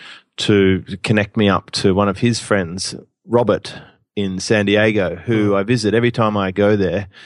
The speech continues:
Speaker 1: and we go surfing together. And,
Speaker 2: Wow.
Speaker 1: uh, that connection came through Aaron. And Aaron's also been instrumental in, um, connecting me back through to some of my original mentors like Jay Abraham, and, uh, he's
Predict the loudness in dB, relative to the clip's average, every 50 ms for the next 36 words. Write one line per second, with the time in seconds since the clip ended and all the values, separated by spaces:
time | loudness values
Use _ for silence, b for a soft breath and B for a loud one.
0 | B B B -4 -2 0 2 2 2 2 2 2 0 0 0 0 -4 -6 -4 -2
1 | -2 0 0 -2 -4 -6 -12 -18 _ _ _ -6 -4 -4 -2 0 2 2 4 4
2 | 4 4 2 0 0 -2 -2 -2 -2 -2 -4 -6 -2 0 0 0 0 0 0 0
3 | 2 2 2 2 2 2 2 0 0 0 0 0 2 2 2 2 2 2 2 2
4 | 2 0 2 2 0 0 -2 -2 -6 -8 B B B B B B B B B B
5 | _ -6 -6 -6 -4 -4 -2 0 2 0 0 2 2 4 4 4 4 2 2 0
6 | -2 -4 -4 -4 -4 -4 -6 -6 -10 -14 -16 -8 -6 -2 -2 -2 -2 -2 -2 -2
7 | 0 0 2 2 2 2 2 0 -4 -6 -2 2 4 4 4 2 0 -2 -2 -2
8 | 0 0 0 -2 -4 -6 -12 _ _ _ -10 -4 0 0 0 2 2 2 2 2
9 | 2 2 2 0 -2 -4 -6 -2 -2 -2 -2 -2 -4 -4 -2 -2 -4 -4 -2 -2
10 | 0 0 0 2 2 2 2 0 0 0 2 4 4 4 4 2 2 2 0 -2
11 | -2 -4 -4 -4 -6 -8 -12 _ _ _ _ _ _ -4 -2 0 0 0 0 0
12 | 0 2 2 2 2 2 4 2 2 2 0 -2